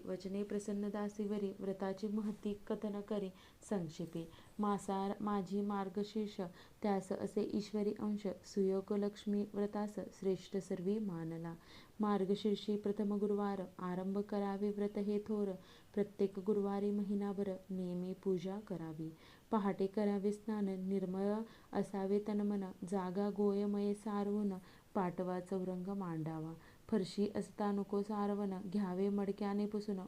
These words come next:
मग चौरंग ठेवून, त्यावरी धान्य राशी ठेवावी. गहू अथवा तांदूळ, रास असावे वर्तुळ, त्यावर ठेवावा कलश, आत जल असावे. त्यामाजी पैसा सुपारी, दुर्वा तैशा त्यात घाली, हळद कुंकू बोटे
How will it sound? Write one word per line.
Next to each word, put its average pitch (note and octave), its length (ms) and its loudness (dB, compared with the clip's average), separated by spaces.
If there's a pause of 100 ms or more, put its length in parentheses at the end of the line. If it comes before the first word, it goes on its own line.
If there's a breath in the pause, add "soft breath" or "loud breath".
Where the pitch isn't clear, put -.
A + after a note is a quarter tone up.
मग F#3+ 240 0
चौरंग G3+ 460 2
ठेवून, G3+ 400 2 (440 loud breath)
त्यावरी F#3 420 2
धान्य F3+ 380 -2
राशी F#3 320 -4
ठेवावी. D#3+ 540 -6 (480 loud breath)
गहू G3+ 280 6
अथवा G3+ 340 0
तांदूळ, G3+ 680 0
रास F3+ 260 -2 (100)
असावे G3+ 420 0
वर्तुळ, G3+ 420 0 (380 loud breath)
त्यावर F#3+ 360 2
ठेवावा G3+ 560 0
कलश, G#3 400 -4 (220)
आत F3+ 340 -2
जल F#3+ 160 0 (100)
असावे. E3 500 -6 (360 loud breath)
त्यामाजी G3 500 2
पैसा G3+ 420 0
सुपारी, G3+ 460 -2 (140)
दुर्वा F#3+ 400 2 (100)
तैशा G3 340 2 (200)
त्यात G3 260 0
घाली, G3 360 0 (380 loud breath)
हळद F#3+ 260 6
कुंकू G3+ 580 2
बोटे G3 340 2